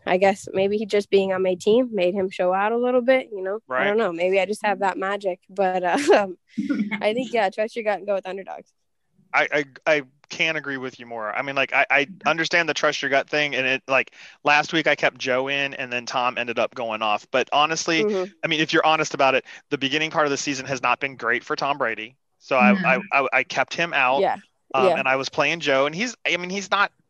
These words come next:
Speaker 2: doing terrible. I mean, it's his rookie year, for God's sakes. I mean, and we're
Speaker 1: Yeah,
Speaker 2: only in,
Speaker 1: he's not
Speaker 2: we're
Speaker 1: gonna, he's not gonna be a big stunt, but he's
Speaker 2: Yeah.
Speaker 1: gonna, he's still gonna score. Yeah.
Speaker 2: He's gonna score.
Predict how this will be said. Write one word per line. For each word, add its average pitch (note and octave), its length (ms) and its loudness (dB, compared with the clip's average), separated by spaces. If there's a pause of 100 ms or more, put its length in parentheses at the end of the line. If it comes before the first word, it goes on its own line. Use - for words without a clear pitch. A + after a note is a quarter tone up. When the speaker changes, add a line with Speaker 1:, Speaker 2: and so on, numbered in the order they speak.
(120)
Speaker 2:
doing D3 260 -4
terrible. B2 320 0
I B2+ 40 -4
mean, C3+ 120 -10
it's - 160 -4
his B2+ 160 -6
rookie C#3+ 220 -6
year, A#2 200 -6
for B2+ 140 -8
God's B2+ 240 0
sakes. C3+ 240 -2
I B2+ 80 -8
mean, B2+ 160 -10
and C3 80 -6
we're G#3 120 8
Speaker 1:
Yeah, E3+ 100 6
Speaker 2:
only D3+ 220 0
in, C#3 80 2
Speaker 1:
he's A#3 100 2
not G#3+ 160 6
Speaker 2:
we're D3 100 2
Speaker 1:
gonna, F#3+ 120 2
he's G3+ 180 -4
not G#3 120 -6
gonna F#3+ 140 -12
be F3 60 -4
a E3 60 -8
big E3+ 180 -10
stunt, E3 340 -12
but D#3+ 80 -10
he's E3+ 220 -10
Speaker 2:
Yeah. A#2 180 2
Speaker 1:
gonna, D#3 160 -8
he's G3+ 160 -6
still F#3 140 2
gonna E3+ 160 -2
score. D#3+ 340 -4
Yeah. D#3+ 220 2
Speaker 2:
He's F#3 120 -8
gonna F#3+ 160 -2
score. D#3+ 380 -4